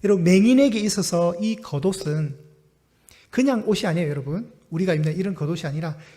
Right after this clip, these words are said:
이건, 음, 겨울에는 따뜻한 이불 역할을 하는 거예요.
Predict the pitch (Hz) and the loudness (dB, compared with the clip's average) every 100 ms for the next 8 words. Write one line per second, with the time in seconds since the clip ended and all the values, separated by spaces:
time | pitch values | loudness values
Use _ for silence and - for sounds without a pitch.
0 | _ 185 190 170 - - _ _ - 139 | _ -2 0 0 -6 -20 _ _ -14 -12
1 | 143 147 - _ _ - 185 226 226 185 | -12 -14 -20 _ _ -2 2 4 4 0
2 | 170 160 151 151 185 185 214 220 220 156 | -2 -6 -10 -8 -4 -4 -2 -2 0 -2
3 | 151 151 139 143 135 - | -4 -6 -8 -8 -10 -18